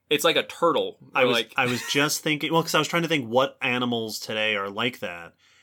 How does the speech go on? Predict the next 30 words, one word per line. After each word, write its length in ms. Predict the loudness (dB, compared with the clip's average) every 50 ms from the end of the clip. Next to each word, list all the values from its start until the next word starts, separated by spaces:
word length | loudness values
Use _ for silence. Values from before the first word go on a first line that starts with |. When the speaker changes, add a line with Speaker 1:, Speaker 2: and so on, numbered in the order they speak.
| _ _
Speaker 2:
And 140 | -2 0 2
I 120 | 2 2 2
thought, 280 | 2 2 0 0 2
yeah, 140 | 0 0 0 2
I 100 | 0 -2
wonder, 720 | 0 -2 -2 -2 -2 -2 -2 -2 -2 -2 -4 -6 -8 -10 _ _ _ _ _ _ _
I 140 | 0 0 0
don't 280 | 2 0 -2 -2 -2
know 280 | -2 -2 -2 -2 -4 -8 _ _ _
for 240 | _ -10 -6 -6 -4 -4
sure 360 | -4 0 2 4 4 4 4
about 320 | 2 2 -2 -4 -4 -8
turtles, 600 | -10 -10 -10 -10 -8 -10 -12 -12 -10 -12 -14 -14 _ _ _ _ _ _ _
but 100 | -4 -2
I 80 | 0 2
don't 300 | 2 2 2 0 -4 -8 _
think 420 | -20 -18 -6 -4 -4 -4 -4 -4 -2
they're 180 | 0 0 0 0
known 260 | 0 -2 -2 -4 -6
for 220 | -6 -4 -6 -6 -4
hearing 440 | -6 -4 -4 -2 -2 -4 -4 -8 -10 -10
or 320 | -6 -2 0 2 2 2 0
visual 480 | 0 -2 -2 -2 -2 -2 -2 -2 -4
capability. 760 | -4 -4 -6 -6 -6 -8 -10 -10 -12 -12 -14 -16 -18 -20 -20 _ _
Speaker 1:
No, 260 | -14 -12 -10 -10 -8
not 180 | -10 -10 -12 -10
that 100 | -10 -10
I 80 | -10 -10
know 220 | -10 -10 -10 -8
of. 280 | -8 -8 -10 -10 -14 _